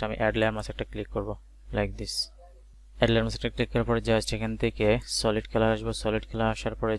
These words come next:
just এখান থেকে একটা সলিড কালার দিয়ে দেব। রেডটাকে সিলেক্ট করে দিলাম, then এটাকে একটু নিচে নিয়ে আসবো।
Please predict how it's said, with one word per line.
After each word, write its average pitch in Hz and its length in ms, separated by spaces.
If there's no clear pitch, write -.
just 107 240
এখান 107 160
থেকে 110 240
একটা 113 200
সলিড 107 280
কালার 107 260
দিয়ে 110 180
দেব। 104 120
রেডটাকে 110 380
সিলেক্ট 110 260
করে 113 140
দিলাম, 110 240
then 110 100
এটাকে 113 260
একটু - 200
নিচে 110 260
নিয়ে 110 200
আসবো। 107 220